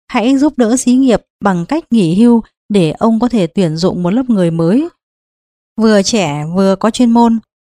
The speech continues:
nhằm truyền một nguồn máu mới vào sự nghiệp phát triển của tập đoàn. Đồng thời, ông cũng đưa ra nhiều quy định dùng người cụ thể,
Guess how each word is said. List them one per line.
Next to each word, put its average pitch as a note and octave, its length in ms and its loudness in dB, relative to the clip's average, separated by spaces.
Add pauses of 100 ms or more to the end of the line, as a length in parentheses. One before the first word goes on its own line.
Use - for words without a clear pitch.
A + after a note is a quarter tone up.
nhằm G#3+ 360 2
truyền G3+ 280 2
một G3 140 2
nguồn F#3+ 240 2
máu F#3+ 180 2
mới B3 420 4
vào G#3 240 2
sự F#3 160 0
nghiệp F3+ 160 2
phát D#4+ 240 -2
triển E3 400 -2
của F3+ 140 0
tập F#3 160 -2
đoàn. E3+ 280 0 (580)
Đồng G#3 140 2
thời, F#3 460 2
ông A#3 220 2
cũng A#3 160 2
đưa B3 160 4
ra A#3+ 180 2
nhiều A3 340 4
quy C#4+ 200 0
định B3+ 240 0
dùng F#3 220 0
người F#3 180 2
cụ F3+ 180 0
thể, D3+ 300 0